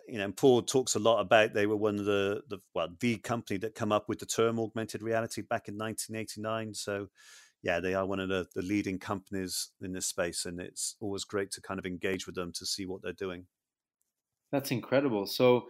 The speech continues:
Speaker 2: they're really the pioneers of this, and, you know, other, there's other main, main companies, you know, that we've,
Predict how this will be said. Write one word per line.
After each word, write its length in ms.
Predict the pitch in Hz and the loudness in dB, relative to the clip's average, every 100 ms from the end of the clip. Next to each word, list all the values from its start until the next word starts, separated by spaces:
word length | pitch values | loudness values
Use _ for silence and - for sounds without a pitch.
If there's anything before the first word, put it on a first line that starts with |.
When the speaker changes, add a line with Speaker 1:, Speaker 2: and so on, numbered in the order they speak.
| - _ - | -18 _ 4
Speaker 2:
they're 200 | 135 156 | 8 12
really 300 | 156 160 147 | 12 12 12
the 100 | 131 | 10
pioneers 580 | - 135 127 117 135 120 | 4 2 4 4 4 4
of 100 | 101 | 2
this, 340 | 104 101 - | 2 0 -4
and, 340 | 107 104 104 - | -4 -4 -6 -6
you 80 | 110 | -2
know, 300 | 107 107 - _ _ 85 - | 0 -2 -6 _ _ -14 -2
other, 240 | 135 135 127 | 2 4 4
there's 180 | 127 143 | 4 4
other 240 | 147 113 | 4 2
main, 440 | 123 127 131 131 127 | 0 2 4 4 2
main 240 | 127 123 | 0 0
companies, 580 | 107 120 127 117 110 - | -2 -4 -2 -4 -6 -10
you 100 | 110 | -8
know, 340 | 110 104 104 107 | -6 -4 -6 -6
that 160 | 117 110 | -8 -4
we've, 220 | 113 104 | -6 -6